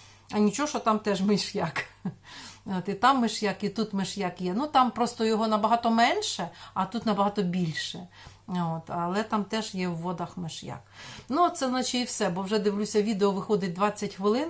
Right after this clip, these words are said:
боюсь, щоб воно мене загрузилося. Е, так що такі питання от, е, були, от такі, да, де багато я відповідала прямо в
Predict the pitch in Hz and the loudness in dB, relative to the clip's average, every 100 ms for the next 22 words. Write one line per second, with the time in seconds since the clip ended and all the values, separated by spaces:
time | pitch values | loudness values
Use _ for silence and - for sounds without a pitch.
0 | 277 180 180 208 254 - 330 262 302 269 | -4 -4 0 2 4 4 4 4 4 6
1 | 277 262 254 240 262 226 233 233 226 220 | 4 4 2 2 0 4 4 4 0 -2
2 | 202 240 214 196 196 - - - - - | 0 2 2 2 0 -2 -4 -8 -14 -14
3 | - - 202 202 202 202 240 240 254 247 | -16 -12 -2 2 2 2 0 0 0 0
4 | 247 247 214 233 233 240 226 214 208 208 | 0 -2 -2 -4 2 4 4 4 4 2
5 | 208 202 190 180 170 - - 120 - - | 0 -2 -2 -6 -6 -8 -10 -10 -10 -8
6 | 180 185 220 277 403 339 254 220 220 202 | -2 2 2 6 6 4 2 -2 0 2
7 | 233 294 185 185 165 190 269 233 185 233 | 4 2 0 -8 -6 2 4 4 6 8
8 | 269 - 226 208 208 214 208 202 214 202 | 8 6 2 0 -2 -2 -2 2 4 4
9 | 190 202 196 196 190 185 180 185 185 175 | 2 0 0 0 -2 -2 -2 -2 -2 -2